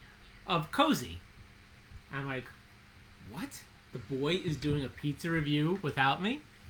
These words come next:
But he did. It was very humorous. He decided, uh, Beth took him to Cozy for lunch. He ordered a pizza 'cause Dylan is of the belief that for Cozy, for a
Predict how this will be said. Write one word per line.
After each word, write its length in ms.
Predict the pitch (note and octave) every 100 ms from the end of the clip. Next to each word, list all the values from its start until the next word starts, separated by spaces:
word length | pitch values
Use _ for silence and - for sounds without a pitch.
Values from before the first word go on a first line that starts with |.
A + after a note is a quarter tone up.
| -
But 140 | C#3 C#3
he 80 | D#3+
did. 340 | D#3+ C3+ F3+
It 340 | - - -
was 120 | C3+ B2
very 280 | C#3 E3
humorous. 540 | D#3 D3 C3 B2+ D3+ -
He 160 | C#3
decided, 600 | B2 B2 C#3+ C3+ C#3+ C#3 D3+ - - C#3+
uh, 240 | B2+ B2
Beth 300 | G#2+ C#3+ C#3+
took 160 | - D3
him 100 | C#3+
to 80 | C#3+
Cozy 380 | - D3 C#3+ D3+
for 120 | D3+
lunch. 400 | B2+ C#3 G3+ - - - -
He 120 | C#3+
ordered 260 | C#3 C#3 B2
a 40 |
pizza 380 | - C3 B2 D#3+
'cause 260 | D3+ B2+ A#2 -
Dylan 420 | C#3+ C#3+ C#3 C#3+ - - - - -
is 280 | - C3+ A#2+
of 140 | D3 C3
the 80 |
belief 420 | B2 B2+ C3+ C#3+ -
that 160 | A2 -
for 80 | A#2
Cozy, 500 | - D3 D3 E3+ F3
for 280 | D#3 A#2
a 300 | A#2 A#2 A#2